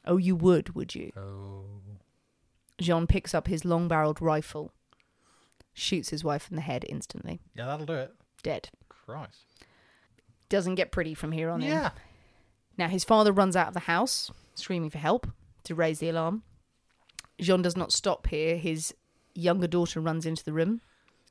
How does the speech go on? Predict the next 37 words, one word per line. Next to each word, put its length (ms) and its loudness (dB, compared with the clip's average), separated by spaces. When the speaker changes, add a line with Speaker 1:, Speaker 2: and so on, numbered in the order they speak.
Speaker 1:
He 140 -6
shoots 280 -4
her. 200 -4
Speaker 2:
Ooh. 220 -12
Speaker 1:
He 140 -2
then 260 6
goes 260 8
in 460 2
to 220 -4
his 260 -4
two-year-old 540 0
daughter, 380 -2
who 140 -2
is 120 -4
in 80 -6
a 40 -8
cradle, 360 -2
and 160 -6
he 100 -8
kills 280 -12
her 140 -14
as 140 -14
well. 240 -16
Speaker 2:
This 160 0
is 100 0
not 180 4
fun. 280 4
Speaker 1:
I 120 0
know. 320 -4
It 140 -4
goes 240 6
south 280 4
very 240 2
quickly. 420 2
Speaker 2:
Yeah. 280 2
Speaker 1:
It's 180 2
horrific. 460 4